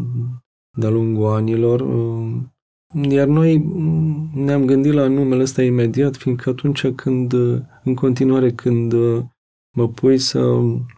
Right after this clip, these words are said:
să zic repede ceva legat de Anglia, primul gând,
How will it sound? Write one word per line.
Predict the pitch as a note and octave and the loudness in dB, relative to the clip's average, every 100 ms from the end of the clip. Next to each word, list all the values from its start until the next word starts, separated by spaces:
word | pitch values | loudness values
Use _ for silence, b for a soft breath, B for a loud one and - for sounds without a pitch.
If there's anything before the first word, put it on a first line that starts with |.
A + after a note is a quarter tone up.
| _ _ _ B B | _ _ _ B B
să | - C3 | -4 0
zic | A#2+ C3 | 2 4
repede | C3 B2+ C3 A#2 A2+ | 4 2 2 2 2
ceva | A2 A#2 A2 A#2+ A#2+ A#2 A2+ A2 A2 A#2+ | 2 0 0 0 0 0 -2 -4 -4 -2
legat | A2 A2 B2 | -2 0 0
de | A2+ | 2
Anglia, | G#2+ A2+ C3 A#2 A2 A#2 A#2+ | 2 2 0 0 0 0 -2
primul | C#3 C#3 C3+ A#2 | -2 2 2 2
gând, | C3 B2+ A#2+ | 2 2 2